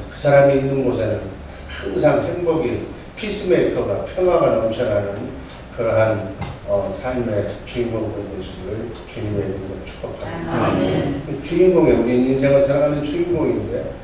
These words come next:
Speaker 1: 악역을 맡느냐, 천사역을 맡느냐. 여러분, 남의 연극은 보면서 평가하면서 내 연극은 평가하지를 못한다는 거예요.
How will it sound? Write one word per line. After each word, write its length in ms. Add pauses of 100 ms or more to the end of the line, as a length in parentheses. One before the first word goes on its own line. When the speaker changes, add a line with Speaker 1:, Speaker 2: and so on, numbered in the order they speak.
(360)
Speaker 1:
악역을 500
맡느냐, 760 (280)
천사역을 680
맡느냐. 480 (240)
여러분, 420 (260)
남의 520
연극은 440
보면서 420 (120)
평가하면서 600 (640)
내 380
연극은 680
평가하지를 460
못한다는 520
거예요. 80